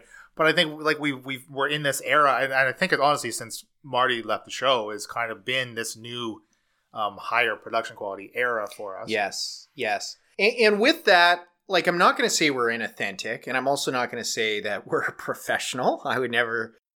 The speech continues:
Speaker 2: say that, but certainly I think you and I have gotten into a groove doing it. I mean,
Speaker 1: Yeah.
Speaker 2: we're, we're obviously friends outside of the show. That's
Speaker 1: Right.
Speaker 2: how this started. But the show has become one of the major parts of our friendship. It
Speaker 1: That's
Speaker 2: really has.
Speaker 1: Yeah,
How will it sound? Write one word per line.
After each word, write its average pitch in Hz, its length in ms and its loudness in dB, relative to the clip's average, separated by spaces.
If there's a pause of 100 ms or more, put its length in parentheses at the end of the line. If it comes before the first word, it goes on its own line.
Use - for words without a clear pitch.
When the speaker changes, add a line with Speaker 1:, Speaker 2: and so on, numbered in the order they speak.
(200)
Speaker 2:
say 139 240 4
that, 156 320 6
but 165 300 6 (480)
certainly - 600 2
I - 20 6
think 175 180 2
you 156 120 2
and 151 80 4
I 143 100 8
have 131 120 4
gotten 123 200 2
into 120 320 -6
a 117 60 -8
groove 117 500 -10
doing 123 320 -6
it. 240 280 -2 (220)
I 156 120 2
mean, 165 140 4
Speaker 1:
Yeah. 113 180 2
Speaker 2:
we're, 220 320 6
we're 208 200 6
obviously 208 440 4
friends 143 320 0
outside 117 340 2
of 101 60 -4
the 98 80 -8
show. 143 280 4
That's 107 180 -4
Speaker 1:
Right. 117 80 2
Speaker 2:
how 135 100 4
this 113 200 -4
started. 110 420 2 (260)
But 151 140 0
the 160 80 4
show 208 260 6
has 190 160 2
become 139 840 2 (440)
one 160 420 2
of 170 80 2
the 151 80 0
major 135 380 0
parts 117 340 -2
of 110 80 -8
our 104 140 0
friendship. 220 720 -2
It 131 100 -8
Speaker 1:
That's 139 160 4
Speaker 2:
really 113 140 -2
has. 135 340 0
Speaker 1:
Yeah, 160 240 4